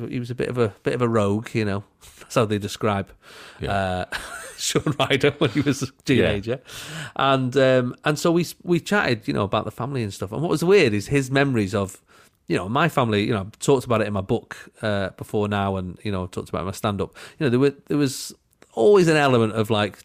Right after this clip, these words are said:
Speaker 1: doing whatever you can to get through, you know.
Speaker 2: Yeah. Bit of
Speaker 1: Whether
Speaker 2: a
Speaker 1: that
Speaker 2: rogue.
Speaker 1: was, yeah, whether that was a bit of shoplifting or whatever to get through the day, you know. And I, my, he said to me, "Oh, yeah, I remember you, uh, Gary,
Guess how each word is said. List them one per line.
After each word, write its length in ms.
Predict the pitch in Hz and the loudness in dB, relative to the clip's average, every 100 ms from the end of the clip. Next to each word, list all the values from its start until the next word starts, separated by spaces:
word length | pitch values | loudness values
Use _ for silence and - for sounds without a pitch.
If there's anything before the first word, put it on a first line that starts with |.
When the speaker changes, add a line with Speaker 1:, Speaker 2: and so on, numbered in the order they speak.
| - | 2
Speaker 1:
doing 240 | 139 131 | 4 6
whatever 300 | 127 147 131 | 4 2 2
you 100 | 120 | 2
can 360 | 117 131 107 92 | 0 0 -2 -2
to 100 | - | -4
get 240 | 101 107 | -2 -4
through, 260 | - 107 90 - _ _ | 0 0 0 -8 _ _
you 100 | - | -8
know. 100 | 101 | -2
Speaker 2:
Yeah. 160 | 98 71 - - - - | -2 -2 -6 -20 -14 0
Bit 100 | 143 | 2
of 40 | |
Speaker 1:
Whether 140 | 101 87 | 4 2
Speaker 2:
a 40 | |
Speaker 1:
that 40 | |
Speaker 2:
rogue. 80 | - | 2
Speaker 1:
was, 320 | 110 98 - - - | 0 -2 -4 -14 -10
yeah, 220 | 196 123 | 0 0
whether 260 | 87 110 113 | 2 2 4
that 160 | 110 107 | 2 2
was 160 | 107 | 0
a 80 | 110 | 2
bit 140 | 120 | 2
of 100 | 104 | 0
shoplifting 640 | - 113 104 107 95 - 104 | 2 0 0 -2 -4 -4 -2
or 100 | 101 | 0
whatever 360 | 101 98 98 | 0 0 -2
to 160 | 101 98 | -2 -2
get 200 | 107 92 | -4 -4
through 200 | - 101 | -2 -2
the 80 | 92 | -2
day, 200 | 95 90 | -6 -6
you 60 | 95 | -6
know. 120 | 90 - - - - | -8 -12 -20 -16 -2
And 140 | 131 | 0
I, 80 | 139 - | 0 0
my, 280 | 175 196 190 - - | 0 2 0 -4 -4
he 80 | 196 | -4
said 180 | 180 208 | 0 -2
to 100 | 202 | 0
me, 100 | 220 | 2
"Oh, 160 | 269 | 2
yeah, 400 | 294 285 285 262 208 | 2 2 4 4 4
I 20 | |
remember 300 | 208 247 240 | 2 2 0
you, 500 | 220 202 180 156 143 - | 4 4 6 4 2 0
uh, 220 | 160 143 | 2 4
Gary, 500 | 127 247 247 143 107 | 4 2 4 2 0